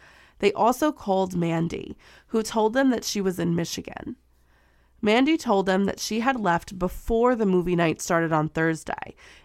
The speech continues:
In fact, she had left so early that she wasn't able to say goodbye to everyone. She got to Michigan on Thursday and told the detectives that her parents could confirm that. From there, she went to go visit her boyfriend for the weekend,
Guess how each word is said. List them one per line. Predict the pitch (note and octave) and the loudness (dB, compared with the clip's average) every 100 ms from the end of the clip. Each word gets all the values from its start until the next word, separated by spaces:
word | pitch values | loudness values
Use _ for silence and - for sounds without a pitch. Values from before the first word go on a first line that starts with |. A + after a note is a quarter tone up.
| - | -4
In | G3 G#3 | -2 2
fact, | G#3+ G#3 | 2 0
she | - A#3 | -2 -2
had | C4+ | -2
left | A3+ G3+ G3+ | 0 0 -2
so | - - G3 A#3 - | -4 0 2 0 -2
early | F3 F3 A3 C4+ - - - | -2 -2 -4 -6 -8 -20 -10
that | F#3+ | -6
she | A3 | -2
wasn't | G3 F#3+ G#3+ - | 2 2 2 0
able | F3+ F3+ | 0 -2
to | F3+ | -4
say | F3 E3+ E3 | -4 -2 -2
goodbye | E3+ D#3 D#3 | -4 -2 -2
to | E3+ F3+ | -2 -6
everyone. | D3+ E3 E3 - - - _ _ _ _ _ _ | -4 -6 -8 -10 -16 -20 _ _ _ _ _ _
She | - - G#3 F#3+ | -14 -8 -4 -4
got | F3+ F3+ - - | -2 0 0 -2
to | C4 | -2
Michigan | G#3 G3 G3+ G3 F#3+ - | 0 -2 -2 0 0 0
on | - D#3+ G3+ | -2 0 0
Thursday | A3+ F3 E3 D#3+ - D3+ D3+ - - - _ | 0 -2 -2 -2 -2 -2 -2 -6 -14 -20 _
and | F#3 F#3 | 0 0
told | - G3 G3 | 0 -4 -2
the | A#3+ | -2
detectives | B3+ - F3+ - F3 E3 | -2 -4 -4 -2 -4 -2
that | F3 | -4
her | F3 E3+ | -4 -6
parents | - F3 F3 F3+ - | -4 -2 0 -2 -4
could | F#3+ E3+ | -6 -4
confirm | - E3 - D#3 D#3+ E3 | -4 -4 -2 -2 -2 -4
that. | - - - _ _ _ _ | -6 -12 -18 _ _ _ _
From | - - A3 C4 C4+ | -18 2 4 6 4
there, | G3+ F#3+ | 4 2
she | G3 G#3+ | 0 -4
went | F#3+ F3 - | -2 -2 -2
to | |
go | G#3+ G#3+ | 0 0
visit | F3+ F3 F3+ | 0 -4 -4
her | F3+ | -6
boyfriend | E3+ G3 C4+ C4 E3+ E3 | -4 -2 -2 -2 -4 -4
for | - | -4
the | E3+ D#3+ | -6 -6
weekend, | E3 - - - - | -8 -8 -10 -8 -10